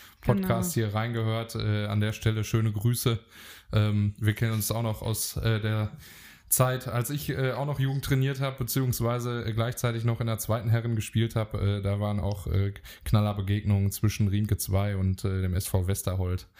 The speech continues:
Speaker 2: Oh ja.
Speaker 1: dabei. Äh, wo wir uns dann auf der Platte gegenüberstanden. Ähm, aber heute, äh, also sehr, sehr erfolgreicher Trainer, schon damals sich angebahnt. Und, äh,
Speaker 2: Ja.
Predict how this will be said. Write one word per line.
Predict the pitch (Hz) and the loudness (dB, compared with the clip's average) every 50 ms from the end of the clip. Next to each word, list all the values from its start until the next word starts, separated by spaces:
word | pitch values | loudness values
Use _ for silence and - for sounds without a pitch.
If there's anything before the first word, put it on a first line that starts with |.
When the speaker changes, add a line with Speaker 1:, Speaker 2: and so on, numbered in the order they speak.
| - - - | -20 -12 -6
Speaker 2:
Oh | 196 190 196 | -4 -2 2
ja. | 180 95 90 | 2 2 4
Speaker 1:
dabei. | 87 87 87 92 92 92 92 98 - | 4 2 0 0 0 -2 -2 -2 -2
Äh, | 85 87 90 90 90 90 92 - - _ _ _ - - - - _ - - | 0 0 0 0 0 -2 -2 -4 -8 _ _ _ -18 -18 -18 -18 _ -8 -4
wo | 95 95 | 0 0
wir | 92 90 | 2 2
uns | 90 - - | 0 0 0
dann | - 95 90 90 | 0 0 2 2
auf | 85 85 - | 0 0 0
der | - 90 | -2 -2
Platte | - - 98 - - 92 | -2 -2 -2 -2 -2 -2
gegenüberstanden. | 87 87 87 85 85 92 87 - - - 87 85 85 82 - - - - - - - | 0 0 0 2 2 2 2 2 0 0 0 2 2 2 0 -4 -14 -20 -8 0 4
Ähm, | 104 107 107 107 | 4 4 4 4
aber | 113 113 113 | 2 0 0
heute, | 117 131 127 135 135 120 113 - | 0 -2 -2 -2 -2 -4 -2 -2
äh, | 117 120 120 120 110 | 0 0 0 0 -2
also | 101 113 110 107 104 | -2 -2 0 0 0
sehr, | 95 110 123 139 139 | 0 0 0 -2 -2
sehr | 120 120 120 | -4 -6 -6
erfolgreicher | 113 - - 135 135 - 120 117 113 110 - | -4 -4 -4 -4 -2 -2 -2 -2 -2 -2 -2
Trainer, | - - 135 143 139 131 123 107 | -2 -2 -2 -2 -2 -4 -4 -4
schon | - - 117 117 110 | -2 -2 0 0 0
damals | 117 117 117 113 - - | 0 0 0 -2 -2 -4
sich | - 113 110 | -2 0 2
angebahnt. | 113 113 104 101 104 104 101 101 - - _ - - - - - _ _ _ - | 2 2 2 2 2 0 0 0 -4 -6 _ -20 -20 -20 -20 -20 _ _ _ -2
Und, | - 98 98 98 95 - - | 2 2 2 2 2 0 0
äh, | 98 95 95 95 98 95 | 0 0 0 0 0 0
Speaker 2:
Ja. | 95 92 92 90 98 | 0 0 0 0 0